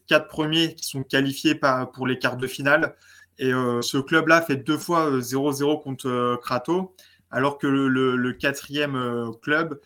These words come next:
euh, qui est Iguatu, avait battu Crato trois un et surtout, euh, sept zéro lors de l'avant-dernière journée. Donc, on peut se dire que le, ce match, euh,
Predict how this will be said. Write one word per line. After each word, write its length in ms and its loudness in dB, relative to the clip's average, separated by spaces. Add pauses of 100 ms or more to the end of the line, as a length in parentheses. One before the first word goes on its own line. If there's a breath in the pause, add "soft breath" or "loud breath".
(200 soft breath)
euh, 220 -2
qui 220 -6
est 140 -12
Iguatu, 520 0 (300 soft breath)
avait 260 -2
battu 320 -2
Crato 400 -2
trois 380 2
un 260 2
et 60 -4
surtout, 400 -4
euh, 100 4
sept 320 -2
zéro 400 2
lors 300 4
de 100 -2
l'avant-dernière 880 0
journée. 420 -2 (300 loud breath)
Donc, 160 -12
on 200 -12
peut 140 -8
se 60 -10
dire 180 -2
que 100 -10
le, 180 -4
ce 200 -8
match, 400 0
euh, 320 0